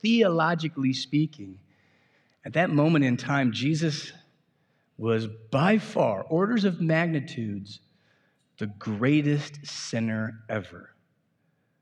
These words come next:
Not because he had sinned, but because he was made to be my, your, and everybody's sin. Talk about a great injustice.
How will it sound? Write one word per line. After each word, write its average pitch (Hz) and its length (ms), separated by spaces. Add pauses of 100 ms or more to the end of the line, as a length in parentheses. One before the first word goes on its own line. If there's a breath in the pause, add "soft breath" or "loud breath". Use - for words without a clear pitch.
(560)
Not 120 360
because 113 360
he 107 160
had 135 440
sinned, 131 480
but 120 140
because 110 360
he 123 180
was 110 240
made 131 760
to 127 160
be 117 640
my, 110 600 (460 soft breath)
your, 107 600
and 101 160 (120)
everybody's 107 920
sin. 95 540 (1700)
Talk 160 320
about 123 240
a 104 40
great 110 360
injustice. 104 920